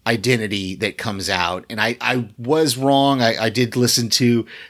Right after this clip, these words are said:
Podcastica's coverage of Moon Knight when, uh, the guy that had more comic knowledge than that Crowley wasn't an identity of Mark's. Crowley was actually just an informant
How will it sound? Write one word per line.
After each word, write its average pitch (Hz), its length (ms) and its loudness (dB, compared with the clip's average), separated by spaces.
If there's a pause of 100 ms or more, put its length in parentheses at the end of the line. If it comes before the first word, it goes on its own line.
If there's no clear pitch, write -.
(120)
Podcastica's 117 1120 -2
coverage 131 480 0
of 113 160 2
Moon 127 260 2
Knight 120 400 2 (360)
when, 110 560 0 (120)
uh, 101 60 -6
the 95 140 -4
guy 117 260 2
that 107 100 0
had 113 200 0
more 113 320 -2
comic 107 320 0
knowledge 101 320 0
than 101 120 -2
that 101 140 -4
Crowley 117 380 0
wasn't 117 340 0
an 101 100 -6
identity 110 560 -2
of 104 160 -2
Mark's. 104 460 -4
Crowley 107 340 -2
was 98 220 -4
actually 95 340 -4
just 92 220 -6
an 92 80 -8
informant 92 560 -4